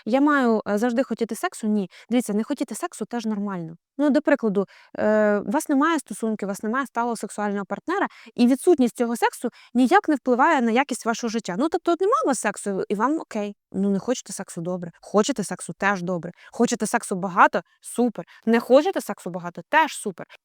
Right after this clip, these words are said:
Ми зараз живемо уже в епоху, коли все, що стале, не є правдиве, тому що, що стале і нормальне для мене, не буде сталим і нормальним для вас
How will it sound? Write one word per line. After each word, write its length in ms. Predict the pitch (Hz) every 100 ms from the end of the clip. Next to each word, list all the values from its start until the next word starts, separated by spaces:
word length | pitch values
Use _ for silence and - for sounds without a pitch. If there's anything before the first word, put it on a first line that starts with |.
| -
Ми 120 | 262
зараз 240 | 330 311
живемо 340 | 247 269 311 277
уже 200 | 233 240
в 40 |
епоху, 380 | 254 359 427 247
коли 360 | - 240 294 233 _ _ _ _ -
все, 380 | - - 311
що 200 | 311 254
стале, 600 | 226 - - 277 453 269 - _ _ -
не 100 | 233
є 140 | 277
правдиве, 520 | - 254 202 233 175
тому 220 | - 208
що, 160 | 254 240
що 200 | - 381
стале 400 | 370 349 339 277
і 20 |
нормальне 400 | 269 285 302 285
для 140 | 254 269
мене, 240 | 359 359
не 100 | 254
буде 180 | 254 226
сталим 340 | - 294 262
і 20 |
нормальним 420 | 214 214 240 226 196
для 160 | 190
вас 300 | 214 240 185